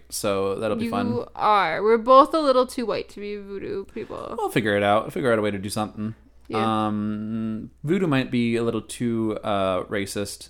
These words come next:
Speaker 1: Not racist, but, like, too, um, inconsiderate.
Speaker 2: On
Speaker 1: But,
Speaker 2: point.
Speaker 1: well, yeah. So we have to figure out other things we could do.
Speaker 2: Mm-hmm.
Speaker 1: You know, we could be pirates if we wanna be, but I wanna be something spooky. I wanna be scary. I wanna scare the kids in this town.
Speaker 2: I think we should be pirates.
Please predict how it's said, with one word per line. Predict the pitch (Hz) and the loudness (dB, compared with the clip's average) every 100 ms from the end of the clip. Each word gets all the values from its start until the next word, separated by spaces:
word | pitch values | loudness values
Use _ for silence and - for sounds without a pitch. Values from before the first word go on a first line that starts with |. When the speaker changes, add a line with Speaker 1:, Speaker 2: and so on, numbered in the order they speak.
| - | -10
Speaker 1:
Not | 135 | -6
racist, | 101 98 104 | -4 -6 -4
but, | 110 113 | -2 0
like, | 104 | -2
too, | - 120 117 110 | -2 -2 0 2
um, | 104 101 98 104 - - - | 2 2 0 -6 -12 -20 -4
inconsiderate. | 123 110 104 101 104 - - - - - | -2 -2 0 2 2 -2 -20 -20 -20 -4
Speaker 2:
On | 208 208 | -2 2
Speaker 1:
But, | - 208 | 6 6
Speaker 2:
point. | 226 - - - - 196 | 4 -4 -10 -18 -12 -8
Speaker 1:
well, | 285 262 208 185 143 - - | 0 4 6 6 2 -8 -4
yeah. | 117 110 110 - | 0 0 -2 -6
So | - 143 | -2 2
we | 151 | 4
have | 147 | 2
to | 127 | 2
figure | 120 110 | 2 4
out | 107 | 4
other | 120 117 | 4 2
things | 110 107 107 | 0 -2 -2
we | |
could | 104 | -2
do. | 101 104 107 - - - | 0 -2 -4 -12 -20 -10
Speaker 2:
Mm-hmm. | 233 247 233 | -10 -8 -4
Speaker 1:
You | |
know, | 107 104 104 104 | 0 2 2 0
we | 131 | -2
could | |
be | 127 | -2
pirates | 104 113 113 107 - | 2 4 4 0 -6
if | |
we | 98 | -6
wanna | 98 104 | -4 -4
be, | 98 | -2
but | 104 | 2
I | 147 | 2
wanna | 160 | 0
be | |
something | 135 - | -2 -6
spooky. | - - - 64 - - - - - | -10 -14 -16 -16 -16 -20 -20 -20 -12
I | 131 | -6
wanna | |
be | 131 | -6
scary. | - - 87 78 69 | -6 -8 -6 -6 -6
I | 120 | -8
wanna | 139 123 | -6 -4
scare | - 107 98 | -6 -4 -4
the | 90 | -4
kids | - 95 | -8 -10
in | 92 | -12
this | 101 | -14
town. | - 107 123 - - - - _ - - _ - - | -12 -12 -12 -16 -20 -20 -20 _ -20 -20 _ -20 -6
Speaker 2:
I | |
think | 247 311 | -2 0
we | |
should | 294 | 2
be | 262 | 0
pirates. | 240 - - - - | -2 -12 -16 -18 -20